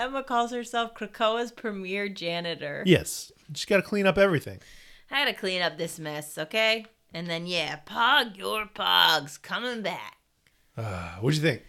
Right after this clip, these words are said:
Speaker 1: I thought this was a great issue.
Speaker 2: I did too.
Speaker 1: It's really good. Honestly, I agree with you in the contender for Book of the Week. It really,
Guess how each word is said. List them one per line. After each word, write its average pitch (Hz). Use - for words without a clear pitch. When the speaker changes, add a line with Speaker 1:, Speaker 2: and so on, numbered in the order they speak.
Speaker 1:
I -
thought 220
this 226
was 220
a 202
great 180
issue. 151
Speaker 2:
I 131
did 139
too. 117
Speaker 1:
It's 170
really 170
good. 147
Honestly, 190
I 160
agree 175
with 170
you 156
in 151
the 147
contender 170
for 156
Book 151
of 147
the 143
Week. 127
It 151
really, 185